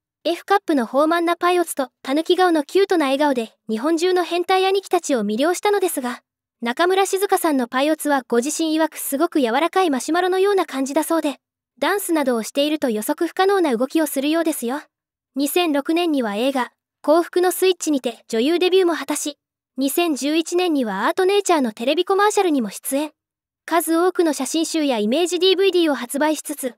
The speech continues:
バラエティ番組にも数多く出演するなどマルチに活躍しました。ちなみに最近ではご自慢のパイオツも垂れてきたと発言しておりますが、少し垂れているぐらいの方が柔らかそうで何倍もシコリティが高いですよね。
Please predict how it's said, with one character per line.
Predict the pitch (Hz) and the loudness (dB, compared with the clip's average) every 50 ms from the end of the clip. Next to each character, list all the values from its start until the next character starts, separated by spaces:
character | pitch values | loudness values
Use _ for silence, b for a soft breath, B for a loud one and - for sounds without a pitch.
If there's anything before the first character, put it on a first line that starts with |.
| _ - | _ -6
バ | 214 208 | -4 -2
ラ | 254 311 | 0 0
エ | 349 | 0
テ | - 370 370 | 2 2 2
ィ | 349 | 4
番 | 381 392 392 370 | 4 2 0 0
組 | 370 339 330 | 0 0 2
に | 294 269 | 2 0
も | 233 208 - | 0 -2 -4
数 | - 294 302 262 294 | -4 -4 -2 0 0
多 | 320 349 349 | 2 0 0
く | - 330 269 | 0 -2 -4
出 | - - - 277 | -4 -4 -4 -2
演 | 285 294 294 | -2 -2 -2
す | - 311 | -2 -2
る | 294 | -2
な | 294 277 240 | -2 -2 -2
ど | 226 208 - _ - | -4 -8 -10 _ -2
マ | 247 320 | 0 0
ル | 381 | 0
チ | - - 330 | 0 2 0
に | 311 277 | -2 -2
活 | - - - - | -4 -6 -4 -2
躍 | 320 320 - - | -2 -2 -2 -4
し | - 311 | -4 -4
ま | 311 320 | -4 -4
し | - | -4
た。 | - 269 - _ _ _ _ _ _ _ _ _ _ - | -6 -8 -10 _ _ _ _ _ _ _ _ _ _ -12
ち | - - 269 | -8 -4 -2
な | 285 330 | 0 0
み | 349 381 | 0 0
に | 381 381 339 | 0 0 0
最 | - 320 330 339 330 | 0 0 0 0 0
近 | - 359 359 | 0 0 0
で | 349 381 349 | 2 2 0
は | 285 240 | 0 0
ご | - 226 | 0 -2
自 | 220 247 | -2 0
慢 | 330 349 370 370 | 0 0 2 2
の | 359 359 | 0 0
パ | - 349 339 349 | 0 0 0 2
イ | 359 | 2
オ | 349 | 0
ツ | - 349 | 0 0
も | 339 349 | -2 0
垂 | 339 - 359 | 0 0 0
れ | 392 381 | 0 0
て | 381 349 | 0 -2
き | - | -2
た | - 302 | -2 -2
と | - 262 | -2 -2
発 | 220 220 - - | -6 -6 -6 -4
言 | 269 294 311 311 | -2 -2 -2 -2
し | - | -2
て | - 339 339 | 0 0 0
お | |
り | 330 339 | 0 0
ま | 349 370 | 0 -2
す | - 349 | -2 -2
が、 | 277 277 262 - _ _ _ _ _ _ _ _ - - - - | -4 -4 -6 -8 _ _ _ _ _ _ _ _ -16 -10 -4 0
少 | 392 392 | 0 0
し | - | 0
垂 | - - 330 330 | -2 -2 0 0
れ | 359 | 0
て | 359 349 311 294 | 0 0 0 0
い | |
る | 285 294 | 0 0
ぐ | 262 330 | 0 0
ら | 339 330 | 0 2
い | 311 | 0
の | 262 254 | 0 -2
方 | 240 277 285 269 | -2 0 0 0
が | 254 220 196 | 0 -2 -4
柔 | 196 196 | -4 -2
ら | 220 269 320 330 | -2 0 0 0
か | - 339 | -2 -2
そ | - - 320 | 0 0 0
う | 294 | 2
で | 262 226 | 0 -2
何 | 196 196 214 247 311 320 | -4 -4 -4 -2 0 0
倍 | 349 359 359 | 0 2 0
も | 339 339 | 0 -2
シ | - - | -2 -2
コ | - 359 | -2 0
リ | 370 370 - | 0 0 2
テ | 381 | 2
ィ | 370 330 | 2 2
が | 320 294 | 0 -2
高 | - 269 - 339 370 | -4 -4 -2 0 0
い | 392 | 2
で | 392 339 | 2 0
す | - 269 247 | -2 -2 -4
よ | 220 | -4
ね。 | 208 247 302 311 | -4 -6 -6 -8